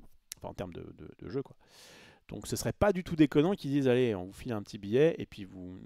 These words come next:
vous, vous, vous, euh, faites la promotion de Pokémon compétitif, et moi, ça me plairait de fou. » Bah, de toute façon, chaque, enfin,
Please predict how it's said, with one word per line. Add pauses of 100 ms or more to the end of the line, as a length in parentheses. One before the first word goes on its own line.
vous, (200)
vous, (440)
vous,
euh, (440)
faites
la
promotion (840)
de
Pokémon
compétitif,
et
moi,
ça
me
plairait (280)
de
fou. » (360)
Bah,
de
toute
façon, (500)
chaque, (480)
enfin,